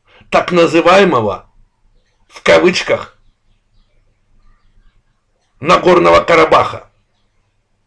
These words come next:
Откровенная паника. Представитель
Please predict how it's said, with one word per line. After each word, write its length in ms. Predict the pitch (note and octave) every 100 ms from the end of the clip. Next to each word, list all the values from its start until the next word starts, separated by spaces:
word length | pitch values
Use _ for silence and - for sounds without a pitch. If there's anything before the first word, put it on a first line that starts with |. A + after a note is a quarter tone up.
| _ _ _ _ _ _ _ _ _ _ _ _ -
Откровенная 720 | D#3 - G3 F#3+ B3+ C4 A#3+
паника. 600 | A3+ - G#3 A2+ - - _ _ _ _ _ _ _ _ _ _ _ _ _ _ _ _
Представитель 880 | - G#3 - G3+ G3+ A#3+ G#3 C#3+ G#2